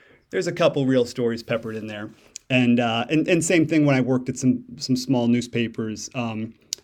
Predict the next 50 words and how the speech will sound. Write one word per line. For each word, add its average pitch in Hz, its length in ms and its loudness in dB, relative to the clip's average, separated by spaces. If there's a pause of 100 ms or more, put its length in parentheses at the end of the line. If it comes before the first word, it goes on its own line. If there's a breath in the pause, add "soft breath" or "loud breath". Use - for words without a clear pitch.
(120)
yeah, 185 220 2
it - 20 2
was 117 100 -2
kind 139 160 0
of 120 60 0
the 113 60 -8
same, 120 420 -2 (200 soft breath)
same 160 260 2
setup, 135 400 2
pitching 135 320 0
the 127 100 6
editor, 123 340 0
trying 120 340 -2
to 113 200 -4 (100)
really, 120 380 -2
you 113 240 -4
know, 110 180 -6
get 117 240 -6
them 117 200 -2
interested 113 580 -6
and, 107 180 -8
and 110 160 -8
sign 113 300 -8
off 113 260 -8
on 110 220 -8
it. 110 200 -10
And 110 200 -8
then, 104 320 -12 (480 soft breath)
uh, 107 300 -4
then 123 160 4
you're 117 100 2
kind 120 180 0
of 110 80 -2
on 110 160 -2
the 104 60 -6
hook - 320 0
to 127 100 -2
fulfill 117 720 0 (500 soft breath)
the, 104 300 -4
the, 107 340 -8
you 135 120 0
know, 110 120 0
the - 120 -8
pitch - 340 4
you 120 80 4
made, 107 460 -2
much 123 360 0
like 107 340 -2
when 113 180 -4
you, 101 200 -8